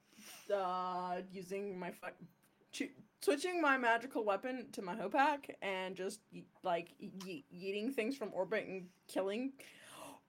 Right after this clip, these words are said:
Oh, my favorite moment was one-shotting the Bone Minotaur,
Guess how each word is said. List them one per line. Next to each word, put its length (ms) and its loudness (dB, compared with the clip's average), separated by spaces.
Oh, 480 12
my 200 10
favorite 360 6
moment 380 8
was 180 8
one-shotting 600 6
the 100 6
Bone 320 8
Minotaur, 640 0